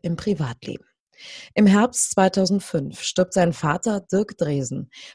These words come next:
bei einem tragischen Unglück in Sölden, als ein Hubschrauber einen siebenhundertfünfzig Kilogramm schweren Betonbehälter über einer Seilbahn verliert. Da war Thomas Dresen gerade einmal zwölf Jahre alt.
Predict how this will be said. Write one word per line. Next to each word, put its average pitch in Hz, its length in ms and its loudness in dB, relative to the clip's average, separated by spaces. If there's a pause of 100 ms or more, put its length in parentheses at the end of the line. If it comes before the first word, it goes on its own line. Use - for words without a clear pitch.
bei - 80 -4
einem 160 340 0
tragischen 170 560 -2
Unglück 165 420 -4
in 175 120 0
Sölden, 143 480 -2
als 147 180 -4
ein 156 180 0
Hubschrauber 185 600 2
einen 156 260 -2
siebenhundertfünfzig 196 1080 0
Kilogramm 156 500 -2
schweren 147 380 -2
Betonbehälter 160 960 0 (360)
über 175 300 0
einer 160 240 0
Seilbahn 147 520 -2
verliert. - 600 -8 (460)
Da 196 120 6
war 202 140 6
Thomas 254 440 4
Dresen 202 580 0
gerade 165 420 0
einmal 156 400 -4
zwölf - 380 -2
Jahre 127 380 -6
alt. - 360 -16